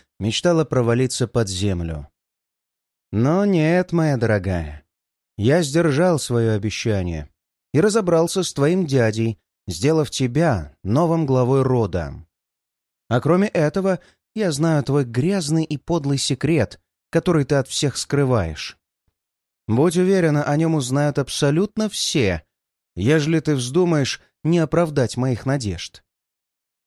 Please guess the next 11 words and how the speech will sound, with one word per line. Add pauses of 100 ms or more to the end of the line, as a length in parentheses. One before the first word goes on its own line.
(880)
Эти
невысказанные
угрозы
слишком
явно
читались
в
моем
взгляде, (600)
а
потому